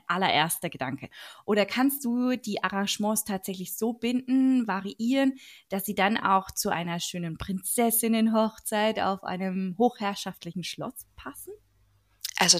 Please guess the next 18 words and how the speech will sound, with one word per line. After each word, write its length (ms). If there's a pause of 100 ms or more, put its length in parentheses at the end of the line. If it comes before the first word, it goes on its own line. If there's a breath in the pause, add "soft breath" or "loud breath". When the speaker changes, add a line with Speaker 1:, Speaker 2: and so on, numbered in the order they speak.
Speaker 2:
das 320
auf 220
jeden 280
Fall. 380
Wenn 160
ich 80
jetzt 220
an 80
eine 80
Scheunenhochzeit 840
denk, 200 (420 loud breath)
stell 260
ich 140
mir 160
wirklich 240
mehr 120
so 140
diesen 260